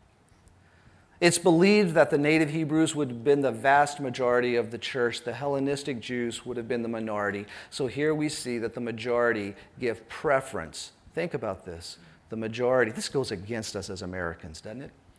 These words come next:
The majority gives preference to the minority. Familiar words to us in Philippians chapter two, where Paul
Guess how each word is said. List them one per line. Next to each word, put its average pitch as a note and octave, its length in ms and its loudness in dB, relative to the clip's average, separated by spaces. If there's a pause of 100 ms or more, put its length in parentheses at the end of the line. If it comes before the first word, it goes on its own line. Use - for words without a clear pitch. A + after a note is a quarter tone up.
(1080)
The B2 80 -8
majority A#2 840 0 (1000)
gives A2+ 220 -6
preference - 920 -8 (640)
to - 100 -18
the G2+ 80 -12
minority. F2+ 640 -12 (3250)
Familiar D3+ 380 6
words C#3+ 360 6
to C3+ 140 2
us A#2+ 120 0
in A#2+ 80 -8
Philippians B2 500 -4
chapter A2+ 380 -4
two, F#2 260 -12 (2750)
where C#3+ 280 8
Paul E3+ 600 10